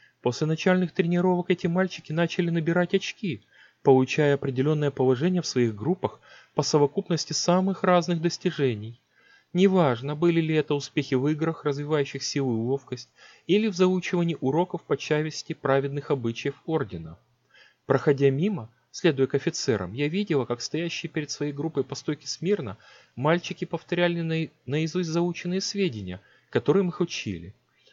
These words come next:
Они говорили о чести быть частью ордена, о священном долге стать частью нового мира, несущего прогресс человечеству,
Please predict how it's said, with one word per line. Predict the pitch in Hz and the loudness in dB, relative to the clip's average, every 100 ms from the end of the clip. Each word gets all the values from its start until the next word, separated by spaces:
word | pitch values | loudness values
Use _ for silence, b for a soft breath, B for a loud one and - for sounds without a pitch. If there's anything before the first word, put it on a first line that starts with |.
| b b | b b
Они | 127 147 | -2 0
говорили | 139 143 151 151 147 | 2 4 4 2 0
о | |
чести | 139 - 139 - | 0 -4 -4 -4
быть | 123 127 | -6 -6
частью | - 135 127 - 101 | -2 -2 -2 -6 -2
ордена, | 147 190 - 90 85 b b b | 0 -2 -6 -12 -12 b b b
о | - | -10
священном | - 131 - 156 147 135 | -6 -4 -2 -2 -2 4
долге | 135 143 131 | 4 4 0
стать | - 131 | -4 -6
частью | - - 127 - 123 | -4 -2 -2 -4 -4
нового | 120 117 | -2 -2
мира, | 110 107 156 151 117 b b b | -2 -2 -2 -4 -6 b b b
несущего | 123 120 147 - 135 120 | -6 -4 -4 -2 0 0
прогресс | - 113 113 127 123 | 2 0 2 0 -2
человечеству, | - 123 120 120 117 - - 110 110 | -4 -4 -2 -2 -4 -8 -12 -12 -12